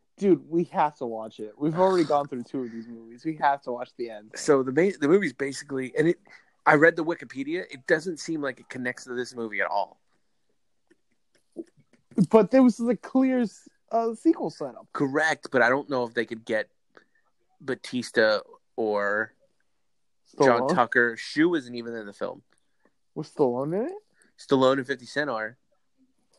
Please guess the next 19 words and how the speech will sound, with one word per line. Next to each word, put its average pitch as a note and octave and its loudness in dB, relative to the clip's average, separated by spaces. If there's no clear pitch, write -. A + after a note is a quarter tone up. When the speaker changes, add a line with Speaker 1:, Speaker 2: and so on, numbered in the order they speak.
Speaker 1:
That's F#3+ -2
all D3+ 6
I A2 -6
need. G2+ -6
Speaker 2:
They G#3 0
were G#3+ -4
barely A#3 2
in A3+ -2
this B3 -4
movie. A#2 -8
Speaker 1:
Yeah, A#3 8
but F3 0
that's G#3+ -2
all C#3+ 2
I A#2+ -4
need A#2+ -6
in G#2+ -10
that G#2 -12
movie. A#2 -6